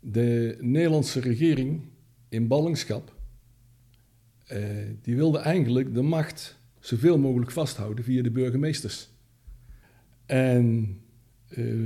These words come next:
Louis de Bourbon, het accepteren van de functie in Os, eh,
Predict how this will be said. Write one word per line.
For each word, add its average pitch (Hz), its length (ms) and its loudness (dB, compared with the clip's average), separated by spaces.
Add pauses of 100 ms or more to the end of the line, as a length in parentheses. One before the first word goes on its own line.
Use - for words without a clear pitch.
(220)
Louis 147 240 4
de 147 80 6
Bourbon, 147 540 4
het 127 180 -2
accepteren 151 560 4
van 131 140 0
de 123 60 2
functie - 380 0
in 123 60 -2
Os, - 460 -4 (400)
eh, 113 400 -4